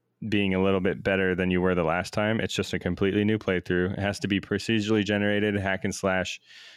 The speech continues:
Uh, I, I think that's about it.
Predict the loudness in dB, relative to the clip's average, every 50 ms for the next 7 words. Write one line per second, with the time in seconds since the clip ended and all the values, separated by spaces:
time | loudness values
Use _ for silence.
0 | -20 _ _ -4 -2 0 0 0 0 0 0 -2 -2 -4 -8 -10 -10 -10 -10 -12
1 | _ _ _ _ _ _ _ _ _ _ _ _ _ -20 -20 -20 _ -8 -8 -8
2 | -6 -6 -10 -10 -8 -8 -6 -6 -6 -6 -8 -10